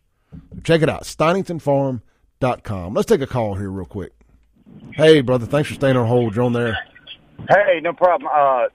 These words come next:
Speaker 2: the systemic racism thing, man, it's absolutely true. Positively, absolutely true. One hundred percent. I've watched it unfold in front of our eyes.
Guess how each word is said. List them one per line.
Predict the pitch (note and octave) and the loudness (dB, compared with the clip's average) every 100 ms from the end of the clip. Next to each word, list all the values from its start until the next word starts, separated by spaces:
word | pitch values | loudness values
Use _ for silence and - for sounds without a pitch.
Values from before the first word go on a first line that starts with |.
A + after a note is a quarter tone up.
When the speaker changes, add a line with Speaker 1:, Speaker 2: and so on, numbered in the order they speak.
| - | -10
Speaker 2:
the | G#2+ | -16
systemic | - - G#3 G#3 F3+ | -16 -6 -2 -2 -4
racism | C#3+ F3 E3+ D#3 A2 G2 F2 _ _ _ _ _ | -2 -2 -2 -8 -10 -10 -16 _ _ _ _ _
thing, | C3 A2+ G2 | -2 -2 -4
man, | A#2 A#2 | -4 -4
it's | A2 | 2
absolutely | B2+ A2+ C3+ A2 G2 | 0 0 -10 -14 -18
true. | - A2 E2 _ | -14 -14 -14 _
Positively, | C#3+ B2+ G#2+ B2+ A2 G2+ F2 | 0 0 -4 -12 -10 -4 -4
absolutely | - - G2+ F2+ | -4 -10 -18 -16
true. | - G2+ F2 | -14 -14 0
One | G#2+ A#2+ | 2 4
hundred | C#3 A#2+ | 0 -2
percent. | A2+ - A2 - - | -6 -2 -2 -4 -4
I've | B2 C3 | -2 2
watched | D3+ C#3+ - | 2 2 -6
it | B2+ | -8
unfold | B2+ - C#3 C3 A2 | -8 2 2 2 -2
in | G#2+ - | -14 -4
front | D3 | -2
of | B2 | 2
our | A#2 A#2+ | 4 4
eyes. | B2+ G2 | 2 -2